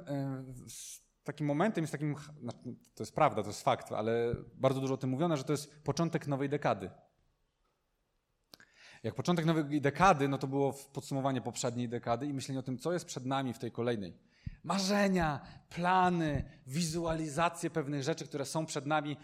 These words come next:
My też mieliśmy wtedy marzenia wielkie. Starter, te wszystkie, te, to było nowe miejsce,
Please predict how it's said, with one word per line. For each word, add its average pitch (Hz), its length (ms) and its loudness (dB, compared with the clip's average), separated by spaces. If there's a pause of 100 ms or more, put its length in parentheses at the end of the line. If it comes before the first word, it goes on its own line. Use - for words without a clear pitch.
(500)
My 359 80 -6
też - 260 4
mieliśmy 143 280 2
wtedy 147 200 2
marzenia 151 440 4
wielkie. 120 380 -2 (680)
Starter, 120 500 -4
te 117 100 -8
wszystkie, 113 640 -4
te, 113 100 -6
to 113 140 -4
było 113 260 -2
nowe 110 200 0
miejsce, 117 640 0